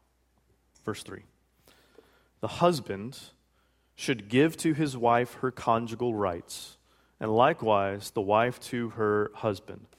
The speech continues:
The, the, the Greek here is literally, um, obligated to fulfill. Hu-, husband, you're obligated to fulfill your wife. Wife, you're obligated to fulfill your husband. But listen to this. This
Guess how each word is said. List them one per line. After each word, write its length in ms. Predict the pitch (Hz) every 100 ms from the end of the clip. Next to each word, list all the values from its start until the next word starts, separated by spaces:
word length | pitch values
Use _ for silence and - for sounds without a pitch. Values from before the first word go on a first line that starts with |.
| _ - - _
The, 400 | 135 120 110 104 - -
the, 340 | - - - -
the 80 | 117
Greek 220 | 127 135
here 300 | 160 151 139
is 200 | 117 110
literally, 720 | 123 123 139 156 117 90 87 - _ _ -
um, 460 | 117 107 110 110 123 -
obligated 580 | 131 135 143 135 127
to 80 | 123
fulfill. 420 | 113 117 - 92 - _ _ _ _ _ _
Hu-, 180 | 151 156
husband, 260 | 160 147 127
you're 160 | 131
obligated 540 | 131 151 165 151 151 143
to 100 | 135
fulfill 460 | 135 - 147 135
your 120 | 127
wife. 280 | 117 104 101
Wife, 220 | 135 123
you're 100 | 135 -
obligated 640 | 127 156 156 147 143 139
to 140 | 143
fulfill 560 | 131 156 - 135 127 123
your 400 | 117 120 117 113 - - _ _
husband. 580 | - 143 123 104 101 95 - _
But 120 | 120
listen 340 | 110 127 175 170
to 140 | 180
this. 440 | 143 92 - - - _ _ _ _ _
This 200 | 127 123